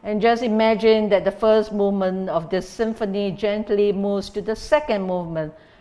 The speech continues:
with equal gentleness and comfort. The second movement,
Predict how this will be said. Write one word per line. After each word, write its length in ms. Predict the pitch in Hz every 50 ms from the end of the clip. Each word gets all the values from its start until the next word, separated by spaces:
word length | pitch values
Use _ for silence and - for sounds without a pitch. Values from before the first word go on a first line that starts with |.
| _ _ _ -
with 200 | 170 175 170 - -
equal 480 | - 202 196 190 196 - 190 180 180 175
gentleness 840 | 151 127 - 175 170 170 170 - 180 156 151 156 151 151 147 - -
and 200 | - 139 139 135
comfort. 540 | - - 143 139 143 143 _ - 107 95 - _ _ _ _ _ _ _ _ _ _ _ _ _ _ _ _ _ _ _ _ _ _ _ _ _ _ _ _ _ _ _ _ _ _ _ _ _ _ _ _ _ _ -
The 100 | 247 247
second 400 | - 330 330 330 330 339 320 302
movement, 800 | 294 294 285 285 294 233 269 262 262 262 262 254 262 262 262